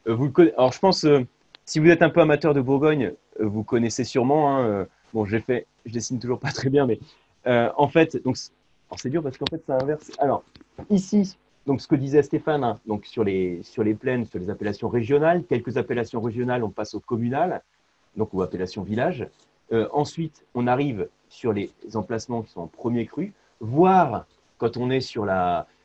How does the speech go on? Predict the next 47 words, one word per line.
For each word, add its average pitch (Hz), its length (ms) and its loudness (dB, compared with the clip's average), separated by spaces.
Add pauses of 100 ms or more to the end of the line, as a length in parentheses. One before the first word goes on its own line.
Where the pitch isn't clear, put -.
(140)
euh, 82 240 -4
sur 98 180 -8
la 101 80 -6
Côte 104 180 -4
d'Or, 110 340 -2
sur - 140 -12
les 90 80 -8
grands 104 180 -8
crus. 202 260 -6 (420)
Et 135 80 -2
ensuite, 175 320 -4
quand 123 160 -2
on 117 80 -2
arrive 113 380 -2
en 95 160 -8 (120)
haut 143 120 0
de - 80 -12
coteau, 143 400 -6 (220)
on 101 100 -6
repasse 107 340 -4
sur 113 140 -6
les 98 100 -6
appellations 101 440 -8
village. 95 400 -6 (360)
Ça 127 160 -2
veut 120 80 0
dire 160 220 0
qu'on 123 100 -6
considère 143 560 -4
que 110 240 -2
ici, 165 320 -8 (720)
on 120 140 0
a 117 80 4
une 135 300 -2
zone 147 360 0 (160)
qui 113 80 -2
est 107 60 0
plus 139 200 -12
qualitative. 113 640 -4 (540)
Et 120 80 2
là 117 120 2
encore, 147 280 0
ce - 60 -16
qu'on 117 80 -8
appelle 107 320 -2
l'effet 110 300 -4
coteau. 98 340 -6